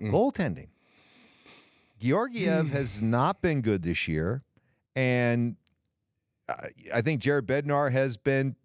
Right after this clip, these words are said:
Speaker 2: you know, pretty blunt and candid with some very not so thinly veiled references that, that the goaltending, it hasn't been good enough.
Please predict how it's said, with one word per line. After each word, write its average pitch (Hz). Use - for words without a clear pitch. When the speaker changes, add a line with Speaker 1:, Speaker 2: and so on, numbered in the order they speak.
Speaker 2:
you 143
know, 127
pretty 160
blunt 120
and 127
candid 135
with 127
some 113
very 160
not 151
so 151
thinly 131
veiled 117
references 127
that, 131
that 120
the 117
goaltending, 123
it -
hasn't 139
been 113
good 165
enough. 147